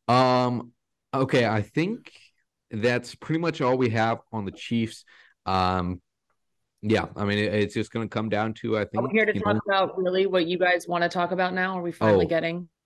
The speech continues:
Speaker 2: to
Speaker 1: I,
Speaker 2: what
Speaker 1: we
Speaker 2: you guys
Speaker 1: were,
Speaker 2: have been
Speaker 1: we are
Speaker 2: waiting
Speaker 1: getting
Speaker 2: for?
Speaker 1: there. Yep. Absolutely. Are you, are you ready for this?
Speaker 2: Um, I am,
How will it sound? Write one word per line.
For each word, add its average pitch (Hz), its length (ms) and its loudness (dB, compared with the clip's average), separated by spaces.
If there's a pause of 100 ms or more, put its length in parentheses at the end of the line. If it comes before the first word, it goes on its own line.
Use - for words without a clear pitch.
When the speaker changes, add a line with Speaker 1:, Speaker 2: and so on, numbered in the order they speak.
(280)
Speaker 2:
to - 80 0
Speaker 1:
I, 120 140 6
Speaker 2:
what 117 120 -8
Speaker 1:
we 113 160 0
Speaker 2:
you 131 60 4
guys 131 60 4
Speaker 1:
were, 131 80 6
Speaker 2:
have 131 80 4
been 117 80 0
Speaker 1:
we 117 60 2
are 123 40 6
Speaker 2:
waiting 113 160 2
Speaker 1:
getting 110 160 0
Speaker 2:
for? 92 60 -2
Speaker 1:
there. 90 260 -2 (560)
Yep. - 320 4 (1080)
Absolutely. 92 600 2 (200)
Are 107 80 2
you, 117 380 2 (100)
are 113 80 2
you 113 200 2
ready 107 180 2
for - 160 -8
this? - 340 -12 (1200)
Speaker 2:
Um, 196 380 0 (180)
I 202 220 2
am, 202 440 -4